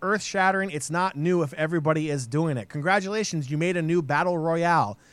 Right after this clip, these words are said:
Uh, you're there with fifty million other versions of that freaking game style. Uh, congratulations, you're working on N F T integrated games and blockchains. Cool, great. Everyone else is doing that too. You, you're not breaking news here. You're not breaking any new ground.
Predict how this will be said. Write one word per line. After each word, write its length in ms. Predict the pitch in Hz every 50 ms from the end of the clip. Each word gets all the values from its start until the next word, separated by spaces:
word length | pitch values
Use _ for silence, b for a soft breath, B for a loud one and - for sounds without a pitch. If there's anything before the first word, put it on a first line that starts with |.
| b b b b
Uh, 240 | 131 139 139 139 135 135
you're 560 | 135 139 143 139 143 143 135 151 170 170 165
there 240 | 135 156 175 185 180
with 180 | 170 170 - -
fifty 380 | - - 180 175 - 196 185
million 340 | 170 160 165 170 175 170 165
other 240 | 151 147 156 160 156
versions 460 | 139 135 151 165 156 151 151 143 131
of 180 | 143 139 139 135
that 180 | 147 143 139
freaking 440 | 135 - 151 151 147 - 151 143 139
game 240 | 135 143 147 147 139
style. 420 | - - 127 113 113 101 101 104 - b b b b b b b
Uh, 80 | 120 131
congratulations, 720 | - 151 156 190 196 175 175 190 208 202 - - 147 135 117
you're 120 | 143 143
working 320 | 135 143 160 151 - 165 160
on 180 | 156 156 156 160 -
N 140 | 143 156 170
F 120 | 165 -
T 200 | - - 170 170
integrated 580 | 151 151 160 156 139 131 151 165 160 165 143 123
games 340 | 131 135 151 165 165 143
and 140 | 143 151 143
blockchains. 560 | 127 135 151 160 151 - - 160 143 135 127
Cool, 260 | - - 403 403 359 254
great. 380 | 202 269 359 370 262 - - b b b b b b b b -
Everyone 300 | 233 294 339 330 320 320
else 160 | 320 277 285
is 100 | 277 254
doing 220 | 302 294 294 285
that 220 | 277 269 262 277 -
too. 280 | - 277 285 226 160 147
You, 80 | 165 190
you're 220 | 208 165 175 202
not 280 | 208 208 220 233 240 - _ _ _ -
breaking 720 | 175 151 202 190 220 214 - 208 208 208 202 190 165 156
news 260 | 170 180 190 202 180 -
here. 220 | - 156 139 117
You're 180 | 117 123 135 139
not 260 | 151 175 185 135 120
breaking 380 | 135 147 180 175 - 170 165
any 260 | 185 160 160 170 170 165
new 220 | 156 156 156 143
ground. 480 | 127 135 147 160 175 175 175 175 175